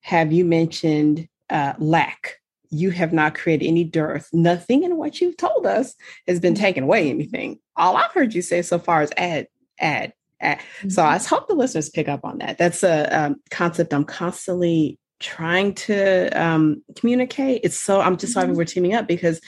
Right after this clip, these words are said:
Speaker 1: this whole
Speaker 2: Mm-hmm.
Speaker 1: time you have yet to say anything that we must go without. I hear you offering me all kinds of things that I need to add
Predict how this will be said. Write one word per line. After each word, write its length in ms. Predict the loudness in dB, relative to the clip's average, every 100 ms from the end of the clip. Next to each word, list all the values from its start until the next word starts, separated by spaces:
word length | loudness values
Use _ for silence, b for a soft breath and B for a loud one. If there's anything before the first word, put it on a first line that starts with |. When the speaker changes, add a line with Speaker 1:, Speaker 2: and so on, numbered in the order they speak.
| B B B _
Speaker 1:
this 140 | -2
whole 140 | 0 0
Speaker 2:
Mm-hmm. 100 | 2
Speaker 1:
time 240 | 2 4
you 160 | 2 0
have 200 | -2 0
yet 300 | 2 0 0
to 120 | -8
say 420 | -8 -2 2 2 2
anything 480 | 2 2 2 0 2
that 160 | 0
we 120 | 0 0
must 280 | 0 -2 -4
go 100 | -2
without. 500 | -2 -2 -2 -6 -12 B B B -6
I 240 | 0 2 2
hear 260 | 2 2
you 300 | 2 2 2
offering 480 | 2 0 0 2 2
me 180 | 2 2
all 160 | 0
kinds 260 | -2 -4 -4
of 120 | -2
things 260 | 0 0 0
that 160 | -4 -2
I 140 | 0
need 160 | 0 -2
to 140 | -6
add 340 | -2 0 0